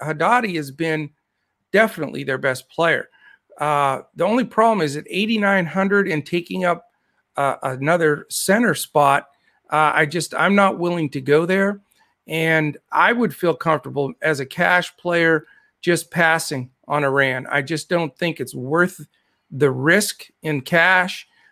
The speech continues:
Uh, definitely wanna see their rotation play out. Uh, they should play, you know,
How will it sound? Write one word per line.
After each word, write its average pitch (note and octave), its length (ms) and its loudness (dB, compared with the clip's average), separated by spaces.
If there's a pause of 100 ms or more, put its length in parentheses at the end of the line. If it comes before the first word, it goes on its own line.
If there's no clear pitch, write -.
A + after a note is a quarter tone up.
(120)
Uh, C#3 200 0
definitely F3+ 560 0
wanna E3 280 2
see E3+ 300 -4
their D#3 180 2
rotation D3 720 -2
play D3+ 340 -2
out. D3 320 2 (440)
Uh, C3 240 0
they D3+ 220 -2
should D#3+ 340 -4
play, F3 460 0 (340)
you D#3+ 120 -2
know, C#3 240 0